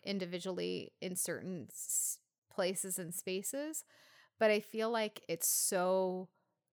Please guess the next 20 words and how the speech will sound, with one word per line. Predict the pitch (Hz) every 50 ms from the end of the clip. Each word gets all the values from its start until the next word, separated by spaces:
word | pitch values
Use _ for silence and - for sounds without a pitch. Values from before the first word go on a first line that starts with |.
| _ -
common | - - 220 202 208 214 214 202 202 190
knowledge | 180 170 175 175 185 190 190 196
in | 190 -
our | - - 180 -
circles, | - - - 196 170 156 - - 127 107 - - -
I'll | - 120 147
say, | - - - - 71 58 -
'cause | - 185 175
it's | 175 - -
not | 185 175 -
common | - - 185 180 175 175
knowledge | - - - 160 160 -
for | - -
everybody, | 147 - - - - - 110 - -
but, | - 170 165
like, | 185 170 170 -
in | - 190 196
our | 175 175 180 185 175
wellness | 180 165 170 175 180 175 170
circles, | - - 185 170 - - 190 190 196 208 233 240 - -